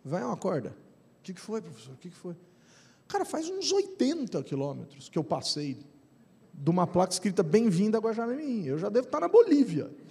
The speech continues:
"Não, professor. Bolívia tem um rio." "Faz oitenta?" "Faz. Toca mais vinte que a gente chega." Beleza. Aí eu perguntei pro cara, "Como é que é o seu contrato de trabalho na prefeitura?"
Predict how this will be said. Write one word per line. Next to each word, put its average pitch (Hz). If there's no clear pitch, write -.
"Não, 147
professor. -
Bolívia 175
tem 311
um 302
rio." 151
"Faz 196
oitenta?" 180
"Faz. -
Toca 175
mais 185
vinte 165
que 214
a -
gente 190
chega." -
Beleza. 180
Aí 466
eu 453
perguntei 311
pro 202
cara, 196
"Como 622
é 622
que -
é 440
o 370
seu 233
contrato 175
de -
trabalho 139
na 131
prefeitura?" 120